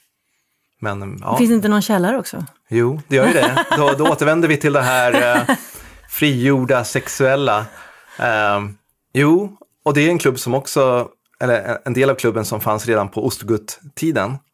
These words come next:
Speaker 1: Och den heter Laboratory. Och är, ja, men, lite, där är det ju egentligen fokus på det sexuella. Och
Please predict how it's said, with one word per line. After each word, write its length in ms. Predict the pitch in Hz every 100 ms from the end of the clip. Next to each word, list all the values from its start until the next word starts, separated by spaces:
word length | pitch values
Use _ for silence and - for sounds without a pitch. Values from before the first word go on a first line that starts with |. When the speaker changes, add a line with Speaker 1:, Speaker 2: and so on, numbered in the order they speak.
| _ _ _
Speaker 1:
Och 100 | -
den 120 | 120
heter 220 | 120 110 104
Laboratory. 960 | 101 110 131 117 110 95 101 92 113 - _ _ - - _
Och 200 | - 110 -
är, 500 | 123 113 107 107 - -
ja, 140 | 123
men, 460 | 131 127 120 120 117 113 92
lite, 340 | - 117 110 117
där 260 | 107 107
är 40 | 120
det 60 |
ju 520 | 113 107 104 104 95 85
egentligen 300 | 110 101 98
fokus 540 | - 113 110 113 -
på 80 | 104
det 80 | 95
sexuella. 640 | 104 - 110 92 98 113 - _ _ -
Och 320 | 113 -